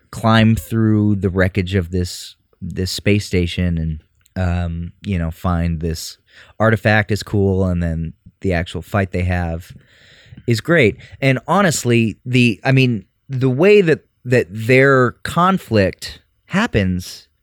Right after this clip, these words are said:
could have been the, the best ending to this saga. 'Cause the, the way it happened, I mean, here's, here's my, this is a, I, I'm gonna go a little into the negative, but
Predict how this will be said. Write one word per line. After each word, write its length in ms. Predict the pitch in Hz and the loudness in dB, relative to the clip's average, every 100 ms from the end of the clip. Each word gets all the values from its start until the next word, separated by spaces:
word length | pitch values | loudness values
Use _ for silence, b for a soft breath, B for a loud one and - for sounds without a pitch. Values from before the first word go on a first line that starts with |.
| _ | _
could 280 | - 220 214 | -4 2 4
have 240 | 151 110 | 4 2
been 500 | 104 95 90 90 113 - _ - | 2 2 0 -2 -6 -12 _ -10
the, 180 | 135 | -6
the 260 | 143 123 123 | -6 -4 -2
best 440 | 107 113 131 131 | 0 0 0 0
ending 480 | 110 123 120 104 98 - _ _ | 0 2 2 2 0 -4 _ _
to 560 | - 123 117 113 110 | -4 0 2 2 0
this 760 | 107 95 104 101 95 - - - _ _ _ | -2 0 0 0 -2 -10 -16 -20 _ _ _
saga. 640 | - 165 185 98 - 69 - _ - | -4 -2 0 -2 -6 -12 -16 _ -2
'Cause 380 | 147 131 - 135 | 0 0 -2 -6
the, 200 | 127 135 - _ | -2 -2 -6 _
the 140 | 120 | -8
way 240 | 147 185 214 | 0 4 4
it 100 | 127 | 4
happened, 480 | 143 175 170 117 107 | 2 2 2 0 0
I 60 | 139 | 0
mean, 260 | 156 135 - _ _ | 0 -2 -8 _ _
here's, 300 | 220 196 165 | 2 2 4
here's 240 | 196 208 | 4 4
my, 460 | 170 139 120 113 - - - - _ - | 4 4 4 2 -2 -10 -12 -12 _ -2
this 140 | 160 | -2
is 120 | 156 143 | 0 0
a, 240 | 69 76 - | -2 -6 -10
I, 140 | 117 - | -8 -2
I'm 160 | 123 143 | 2 2
gonna 140 | 156 | 2
go 160 | 147 135 | 4 4
a 20 | |
little 240 | 120 117 | 6 4
into 180 | 104 101 | 4 4
the 120 | 92 | 2
negative, 400 | 87 87 73 73 - | 0 -2 -4 -8 -6
but 140 | 104 | -6